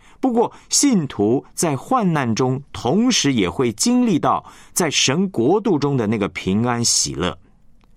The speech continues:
所以这个平安喜乐是在耶稣里面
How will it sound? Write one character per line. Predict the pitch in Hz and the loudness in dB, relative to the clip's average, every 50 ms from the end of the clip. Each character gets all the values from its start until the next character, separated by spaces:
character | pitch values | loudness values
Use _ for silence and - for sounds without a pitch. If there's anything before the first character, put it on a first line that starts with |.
| - - | -20 -14
所 | - - 170 | -6 -2 0
以 | 165 147 | 0 2
这 | - 226 | 2 0
个 | 214 180 | 0 -2
平 | 135 - 120 123 | -2 -2 -2 -2
安 | 127 135 135 | -2 0 0
喜 | - - - | -2 0 0
乐 | 85 95 95 | 0 0 0
是 | 92 - 117 - - - - - | 0 -2 -2 -4 -4 -8 -20 -12
在 | - - - 214 185 147 107 85 - - - - | -6 -2 0 0 0 0 -2 -4 -6 -10 -10 -4
耶 | - 175 208 214 214 214 214 | 0 2 2 4 4 4 2
稣 | 196 - - - 196 196 190 | 2 0 -2 -2 0 0 2
里 | 135 85 | 0 0
面 | 67 85 95 85 69 | 0 -2 -2 -2 -4